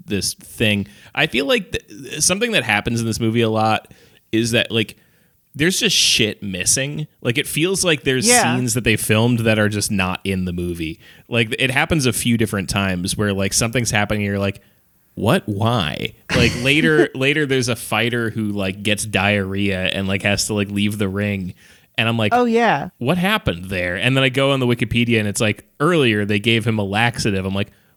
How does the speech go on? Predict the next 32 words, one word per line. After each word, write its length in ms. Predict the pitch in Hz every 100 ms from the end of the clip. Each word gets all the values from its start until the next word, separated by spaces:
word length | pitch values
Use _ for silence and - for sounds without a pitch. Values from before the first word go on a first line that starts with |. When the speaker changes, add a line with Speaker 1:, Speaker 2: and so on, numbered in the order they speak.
| -
Speaker 1:
"When 120 | 196
the 80 | 294
fuck 220 | 311 302
did 160 | 339 240
that 240 | 269 339
happen? 420 | 143 104 113 - - -
<laughs> 200 | - 294
I 140 | 139 294
didn't 220 | 330 202
see 260 | - 120
that." 640 | 120 - 302 - 330 - 370 214
Speaker 2:
I 120 | 220
feel 220 | 262 294
like 160 | 311 302
there's 240 | 247 208
definitely 560 | 208 214 247 233 214 202
stuff 320 | - 202 196
in 120 | 190
the 80 | 185
movie 420 | 175 185 185 180
where 480 | 175 175 170 160 - _ -
it's 220 | 190 - 208
like 320 | 175 160 - _ _ -
they 160 | 202 190
want 580 | 165 185 196 202 -
you 200 | 202 202
to 600 | 196 - 196 180 165 160 - -
find 460 | - 196 190 196 185
out 320 | 175 175 - _ _ _ _ _ _ -
as 220 | 190 196 160
the 100 | -
audience 720 | 170 185 202 214 226 - -